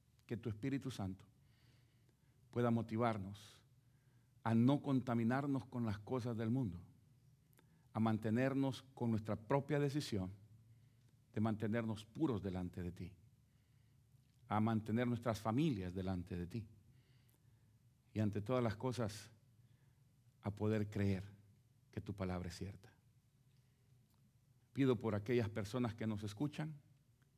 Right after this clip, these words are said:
y que quizás están en medio de nosotros, que aún no han recibido ese perdón, esa vacuna contra el pecado que solo se encuentra en la sangre de tu Hijo Jesucristo.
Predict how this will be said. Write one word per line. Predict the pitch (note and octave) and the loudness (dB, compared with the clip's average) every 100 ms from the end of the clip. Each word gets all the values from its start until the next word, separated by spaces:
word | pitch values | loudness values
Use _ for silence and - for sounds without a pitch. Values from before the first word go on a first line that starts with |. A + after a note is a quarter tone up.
| _ | _
y | G2+ | -6
que | G#2+ | -4
quizás | G2+ G2+ - - | -4 -2 -4 -4
están | B2 - A#2+ | -4 -2 -2
en | A2+ | 0
medio | A2 A2 | 0 -2
de | A2 | -2
nosotros, | G#2+ - - F#2+ F#2+ - - _ _ _ - - _ _ | -6 -8 -10 -12 -14 -20 -20 _ _ _ -20 -20 _ _
que | B2 | 6
aún | B2 D#3+ E3+ | 8 6 4
no | C#3+ C#3 | 4 4
han | C3+ | 4
recibido | C3 - B2+ C3+ F#3+ G#3+ - - - - - _ _ | 2 2 2 2 2 0 -6 -12 -20 -20 -20 _ _
ese | B2 A#2+ A#2+ | 0 2 0
perdón, | B2 G#2+ A2+ A2 E2 - - - | 0 0 2 2 -2 -12 -10 -2
esa | G#2 A2+ | 0 2
vacuna | G#2+ G#2 F3+ E3+ A2+ | 0 0 2 4 2
contra | G#2 G2+ G2+ | 0 -2 0
el | F#2+ | -2
pecado | G2+ - A#2+ A#2+ G2 - - - - _ - | -4 0 0 0 -2 -8 -20 -20 -20 _ -6
que | G2+ | -2
solo | B2 A#2 | 0 0
se | A2+ | 0
encuentra | G#2+ G#2+ A#2 G#2 G2+ | -2 0 0 0 0
en | |
la | G2+ | 0
sangre | G2+ G#2+ F#2+ F#2+ | 0 0 0 -2
de | |
tu | F#2 G2 | -2 -4
Hijo | F#2 F2+ | -4 -4
Jesucristo. | F#2+ G2+ G2 F2+ - | -6 -6 -6 -8 -8